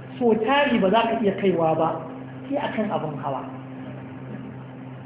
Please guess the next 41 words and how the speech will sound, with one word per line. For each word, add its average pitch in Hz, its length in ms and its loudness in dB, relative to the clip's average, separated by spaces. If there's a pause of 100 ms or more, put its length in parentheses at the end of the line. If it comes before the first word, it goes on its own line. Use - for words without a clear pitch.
Yanzu 180 240 0
mutum 240 320 2
saboda 214 240 6
ya 170 160 2
tsabbaka 220 480 2
sunnar 220 320 2
manzala 170 480 0
su - 120 -6
sama 196 180 2 (100)
cewa 190 180 4
bai 165 220 0
taɓa - 160 2
tafiya 190 320 2
a 160 100 0 (220)
Idi 196 280 0
a - 280 -4
abin 160 240 -2
hawa 156 240 4
ba, 143 80 4 (640)
sai 226 80 2
ya 202 80 4
kama 190 320 2
hanya 180 240 4
ya 143 80 -2
tafi 151 180 -4
lokos. 170 300 2 (500)
Ai 403 140 2
zai 277 160 6
ji - 160 4
jiki. - 200 -2 (920)
Ko 415 80 0
ba 311 160 6
haka 233 160 2
bane? 220 240 4 (520)
Ko 311 100 4
ba 311 180 8
jin 269 120 4
jiki 226 220 2
a 220 100 6
ciki 190 200 0
lokos? 269 400 8